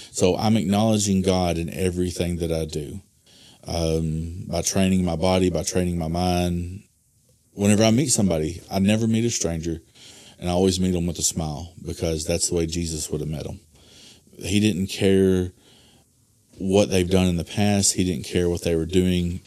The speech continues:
at that particular time. He met 'em with a smile, and he met 'em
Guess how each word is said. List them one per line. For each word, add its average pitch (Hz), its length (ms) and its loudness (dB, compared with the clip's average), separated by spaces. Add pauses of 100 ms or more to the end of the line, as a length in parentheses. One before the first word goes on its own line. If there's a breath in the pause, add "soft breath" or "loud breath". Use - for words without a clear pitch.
at 85 160 -8
that - 200 -4
particular 85 400 -2
time. 95 420 0 (460 loud breath)
He 104 140 0
met 92 180 4
'em 92 100 2
with 90 120 -2
a - 40 -4 (140)
smile, 82 600 -6
and 80 120 -8
he 82 80 -6
met 85 200 0
'em 85 420 -4